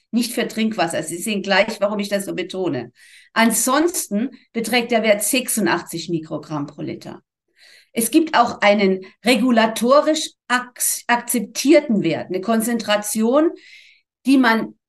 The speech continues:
noch akzeptiert von der Behörde, die liegt bei hundert Mikrogramm pro Liter. Die liegt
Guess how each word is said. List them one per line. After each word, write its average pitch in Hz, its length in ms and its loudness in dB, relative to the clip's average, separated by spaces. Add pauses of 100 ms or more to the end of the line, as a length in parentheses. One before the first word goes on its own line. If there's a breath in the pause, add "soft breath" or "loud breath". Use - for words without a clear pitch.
(340)
noch 254 320 4
akzeptiert 247 840 2
von 294 160 2
der 208 120 4
Behörde, 196 580 2
die 254 100 -2
liegt 220 240 -2
bei 214 140 2
hundert 233 420 2
Mikrogramm 190 640 -2
pro 160 140 -10
Liter. 151 320 -4
Die 226 100 0
liegt 247 280 -2